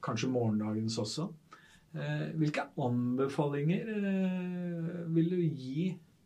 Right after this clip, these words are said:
til de trenerne og de utøverne, eh, i forhold til ditt fagfelt, ernæring?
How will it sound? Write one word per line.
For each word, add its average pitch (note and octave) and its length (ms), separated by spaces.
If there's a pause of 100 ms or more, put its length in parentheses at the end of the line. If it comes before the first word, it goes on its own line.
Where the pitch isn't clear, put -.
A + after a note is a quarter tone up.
(440)
til D#3 420
de D3 240
trenerne B2+ 640
og C#3+ 160
de B2+ 200 (220)
utøverne, A2 500 (1300)
eh, C#3+ 560
i D#3 40
forhold - 320
til C#3+ 180 (160)
ditt C3+ 180
fagfelt, C#3 640 (180)
ernæring? C#3+ 460